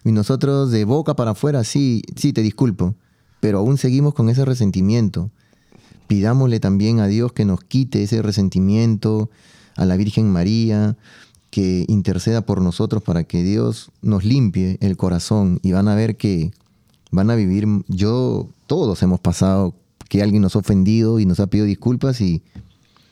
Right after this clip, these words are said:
tú le dices, "Sí, te perdono", pero en el fondo no lo perdonas. Yo he descargado mucho de esas cosas en estos años y ahora puedo decir de que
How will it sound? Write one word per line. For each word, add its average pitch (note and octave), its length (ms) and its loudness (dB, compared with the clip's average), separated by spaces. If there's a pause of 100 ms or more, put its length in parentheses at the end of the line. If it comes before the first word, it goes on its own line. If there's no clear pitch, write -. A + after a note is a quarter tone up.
(140)
tú A#2+ 120 0
le A#2 80 2
dices, A2 260 0
"Sí, C3+ 140 0
te A2 100 0
perdono", G2+ 420 0
pero F#2 160 0
en F#2 100 2
el F2 80 2
fondo A2 540 0
no G2 220 2
lo A2+ 100 0
perdonas. G2 580 0 (500)
Yo G#2 180 4
he A2+ 40 2
descargado A2+ 520 0
mucho A2+ 320 2
de A#2 60 0
esas G#2+ 160 -2
cosas A2+ 340 -2
en F#2 100 2
estos G2 260 -2
años A2+ 380 2 (640)
y F#2+ 220 0
ahora G2+ 320 2
puedo G#2+ 280 -2
decir G2+ 320 0
de G2 120 0
que E2+ 320 -2